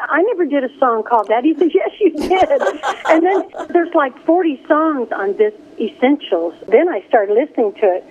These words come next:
Speaker 1: and I said, "Oh, I do love that song. I don't know where that went or what happened to it."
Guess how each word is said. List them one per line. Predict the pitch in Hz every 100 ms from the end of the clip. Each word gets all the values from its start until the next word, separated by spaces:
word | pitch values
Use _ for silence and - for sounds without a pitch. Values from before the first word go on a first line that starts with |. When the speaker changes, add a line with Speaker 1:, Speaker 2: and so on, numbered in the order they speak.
| - -
Speaker 1:
and | -
I | 220 214
said, | 220 -
"Oh, | 294 453 403 196 -
I | 202
do | 196 233 381 453
love | 214
that | 196 190 -
song. | 214 185
I | 220
don't | 330
know | 285
where | 247 285
that | 285 -
went | 262 381 269
or | 196
what | 269 254
happened | 339 262 -
to | 202
it." | 175